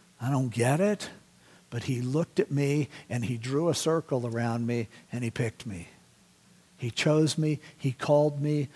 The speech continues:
according to his grace, and I'm saved." And I've come into this awareness of grace that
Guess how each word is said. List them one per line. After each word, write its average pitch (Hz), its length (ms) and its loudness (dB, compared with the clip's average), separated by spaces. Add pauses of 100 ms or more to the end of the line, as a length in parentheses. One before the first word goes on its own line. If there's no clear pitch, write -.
(140)
according 131 480 -2
to 127 140 -2
his 117 200 -4
grace, 90 640 -6
and 110 120 -4
I'm 104 120 -6
saved." 87 720 -6 (460)
And 139 100 2
I've 139 160 0
come 185 240 6
into 185 160 6
this 165 180 4
awareness 160 600 4
of 131 120 -4
grace 160 420 4
that 135 200 2